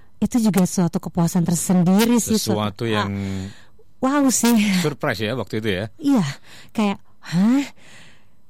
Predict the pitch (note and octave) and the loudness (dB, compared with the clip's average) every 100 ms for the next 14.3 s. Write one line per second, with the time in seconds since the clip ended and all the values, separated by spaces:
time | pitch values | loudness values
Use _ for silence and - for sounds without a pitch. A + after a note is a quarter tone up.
0 | - - A#3 G#3 A3 G3+ F#3+ F3+ F#3+ G#3 | -10 0 2 4 4 4 4 2 2 0
1 | A#3 F#3 G3 G3 G#3 G3 F3 G3+ B3 B3+ | 0 2 2 0 -2 -2 -2 -2 -2 -4
2 | C4+ C4+ - A#3+ - A#3+ G#3 G3 G3+ G#3+ | -4 -6 -6 -8 -6 0 2 2 2 0
3 | G3 G3 E3+ G3+ - A#3+ B3 F#3 D#3+ C3+ | 0 0 -2 -4 -2 -2 -2 -4 -8 -12
4 | - - D#3 - - - - - G#2 A2 | -14 -6 -6 -8 -14 -20 -20 -14 -6 -4
5 | G2+ G2+ - B3 B3 A#3 A3 A3 - G#3 | -2 -4 -2 -4 -2 0 2 2 0 -2
6 | G#3 G3 F#3 - - G3 G3+ F#3+ - G3 | 0 0 -2 -8 -6 -2 -2 -2 0 2
7 | G#3 G3+ A3+ G#3+ G#3+ F#3+ F#3+ F#3 A2+ F3+ | 2 0 0 -2 -4 -2 -2 -2 -2 -4
8 | - G2+ - F3+ C3 G2+ G2+ G2 - - | -6 -8 -6 -8 -6 -4 -4 -4 -8 -12
9 | A2 A2 G2+ G2+ G2 F#2 C#3 C3 G2 F2 | -6 -2 -2 -2 -4 -4 0 0 -2 0
10 | G#3+ G#3+ E3+ E3 - E3+ E3 - - - | 2 4 0 -2 -6 -8 -10 -16 -10 -2
11 | A#3 G#3+ G#3 - - - - C4 E4 D4+ | 0 2 -2 -4 -12 -10 -6 -2 -2 0
12 | B3 G3+ F#3 G#3+ G3+ F#3+ F3 A3+ G#3+ G#3+ | 0 0 0 -2 0 -2 -4 -2 0 0
13 | G#3 - G3 F#3+ F3+ F3+ F3+ F#3 F#3+ F#3+ | -2 -4 -4 -2 0 2 2 2 2 2
14 | F#3+ F3+ F#3+ | 0 -2 -4